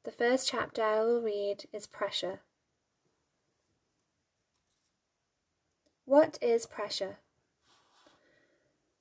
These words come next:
The pressure is everywhere, like a thief in the night, sparking fright. It takes away every last slice of delight.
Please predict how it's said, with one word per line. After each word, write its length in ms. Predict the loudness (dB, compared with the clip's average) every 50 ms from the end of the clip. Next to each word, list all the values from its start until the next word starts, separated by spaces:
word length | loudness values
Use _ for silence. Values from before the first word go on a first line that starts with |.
| _ _ -10
The 80 | -8
pressure 400 | -2 2 2 2 4 8 8 8
is 140 | 8 6 4
everywhere, 600 | -2 -6 -4 -2 -2 0 2 0 0 0 -4 -6 -10 _ _ _ _ _ _ _ _ _ _ -20 _ _ _ _ _ _ -6
like 160 | -4 -2 -2
a 60 | -2
thief 340 | -4 -4 -4 -6 -4 -2 -2
in 80 | 0 0
the 80 | 0
night, 380 | 0 0 0 0 0 -2 -4 -6 -10
sparking 680 | -12 -10 -10 -10 -8 -2 0 0 0 0 -2 -8 -14 -12
fright. 640 | -8 -4 -2 -2 -2 -2 -4 -6 -8 _ -20 -20 -20 _ _ _ _ _ _ _ _ _ _ _ _ _ -14
It 100 | -12 -8
takes 380 | 0 2 2 2 2 0 0
away 340 | 4 6 6 6 6 6 4 2
every 340 | 0 0 -2 0 2 2 2
last 240 | 2 2 0 -2 -4
slice 380 | -4 -2 -2 -2 -2 -2 -4
of 100 | -6 -4
delight. 720 | 0 0 0 2 0 -2 -4 -4 -6 -10 _ -20 -20 -20